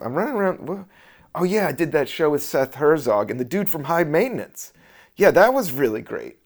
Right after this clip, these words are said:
Um, John Sin-, Sinclair, Ben Sinclair. He is the, uh, actor, the bu-, like, kinda balding dude, uh, f-,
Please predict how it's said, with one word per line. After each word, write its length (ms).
Um, 500
John 320
Sin-, 340
Sinclair, 760
Ben 240
Sinclair. 680
He 280
is 400
the, 760
uh, 560
actor, 680
the 120
bu-, 260
like, 220
kinda 300
balding 440
dude, 520
uh, 400
f-, 160